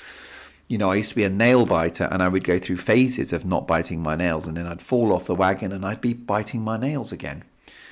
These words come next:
But I think those multiple attempts to stop biting my nails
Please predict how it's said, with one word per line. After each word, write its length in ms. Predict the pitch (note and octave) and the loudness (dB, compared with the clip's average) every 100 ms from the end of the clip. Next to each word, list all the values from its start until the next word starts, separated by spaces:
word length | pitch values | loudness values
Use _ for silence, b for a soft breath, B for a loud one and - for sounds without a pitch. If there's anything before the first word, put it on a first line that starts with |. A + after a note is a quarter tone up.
| B - | B -4
But 140 | - | 2
I 140 | B2 | 4
think 280 | C#3 D#3+ G#2 | 4 0 0
those 240 | A2+ G#2+ B2 | 2 2 0
multiple 640 | A#2 B2+ D3 - C#3+ C#3 | 4 4 4 0 0 0
attempts 800 | A#2+ - C3+ A2+ - - - - - | 0 -2 0 -2 -2 -8 -8 -8 -6
to 100 | G2+ | -6
stop 260 | - - | 0 0
biting 360 | - F#2+ - F2+ | 2 0 2 -2
my 160 | F2+ F2+ | -2 0
nails 420 | F#2 D#2+ D#2 | 0 -2 -4